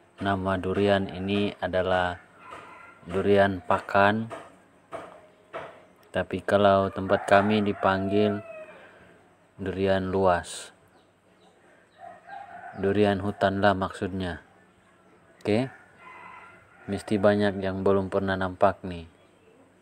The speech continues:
hanya di kawasan-kawasan tertentu saja ada. Oke, memang keras, ha, mau buka durian nih, kena hati-hati, buka pelan-pelan,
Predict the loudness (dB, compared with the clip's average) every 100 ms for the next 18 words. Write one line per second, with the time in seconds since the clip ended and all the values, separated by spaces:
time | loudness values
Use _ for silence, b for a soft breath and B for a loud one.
0 | -10 -4 -2 0 0 -2 2 4 4 0
1 | -6 -2 -2 0 -4 -4 -6 -6 -4 -2
2 | 0 0 0 0 0 0 -4 -6 -16 _
3 | _ _ _ _ _ B B B B B
4 | B B B _ _ -6 -6 -6 -12 _
5 | _ _ _ -20 _ -6 -2 0 0 4
6 | 4 4 -2 -4 -10 -20 -8 -4 -2 0
7 | 2 2 0 2 2 0 -2 -6 -14 _
8 | _ _ _ _ -20 -20 -20 -20 _ -20
9 | -20 -20 -18 -8 -4 -2 -2 -2 -2 -2
10 | -4 -2 0 0 0 -2 -10 -18 -10 -4
11 | -2 0 0 0 -2 0 2 2 -2 -6